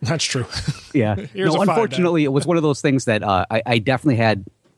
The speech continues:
Speaker 2: the, the total, I, I had, uh, things written down, what I wanted to do, and things just did not seem to mesh with, uh, me and, and the local woodcraft store in the sense that every time I tried to talk to them about doing it, w-, one of us simply would not get back. It would, it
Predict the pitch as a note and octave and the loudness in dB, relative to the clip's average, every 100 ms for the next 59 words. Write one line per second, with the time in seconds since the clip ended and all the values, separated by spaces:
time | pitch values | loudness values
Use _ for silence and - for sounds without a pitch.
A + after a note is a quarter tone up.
0 | C#3+ - C#3 C3+ D#3 C3+ A#2+ D#3 C3+ A#2+ | -10 -4 -2 -2 -2 -2 0 2 2 2
1 | C3 B2+ A#2 A2 C3 - D#3+ D3+ C#3+ - | 2 2 0 0 -2 0 0 2 0 0
2 | A#2 G#2 G#2+ G#2 B2+ B2 A#2 A#2 G#2+ F#2 | 2 2 2 2 2 2 2 2 0 0
3 | G#2 G2+ G2+ B2 G#2+ F#2 - B2+ A2+ - | 2 2 2 0 0 -2 -2 0 0 -2
4 | - G#2 - G#2+ F2 F#2+ G2 F#2+ G2 - | -4 -4 0 -2 0 0 2 2 0 -4
5 | - G2+ F2+ F#2 G2 F#2+ - G2 F2+ - | 0 0 0 0 2 2 0 0 0 0
6 | G#2 F#2+ F2 F2 G2+ G2+ G2 F#2+ F#2+ F#2+ | -2 0 2 0 2 2 2 2 0 2
7 | F2+ F2+ F#2 F2+ F#2 - G2 F#2 - G2+ | 2 2 2 0 -2 0 0 0 0 2
8 | F#2+ F#2 - G2 - G2 F#2 G2+ - - | 2 0 0 -2 0 2 2 0 -10 -20
9 | - - A2 G#2+ G2 G2 F#2 G2 F#2+ G#2 | -4 0 2 2 4 2 2 2 2 -2
10 | G2+ G#2+ G#2 A2+ G2 F#2 F2+ F2 G#2 G2+ | 0 0 2 0 2 2 2 2 2 4
11 | G2 G2 C#3 - D3+ D#3 D#3 C#3+ D3 B2+ | 2 2 -2 -4 -2 0 0 2 2 2
12 | A#2+ - A#2+ - C3 A2+ G2+ F#2+ F#2+ F#2 | 0 -4 -6 -2 0 2 0 2 2 2
13 | F#2+ E2+ F2+ E2 E2+ - A#2 G#2+ A#2+ - | -2 0 0 0 -2 -6 -2 0 0 0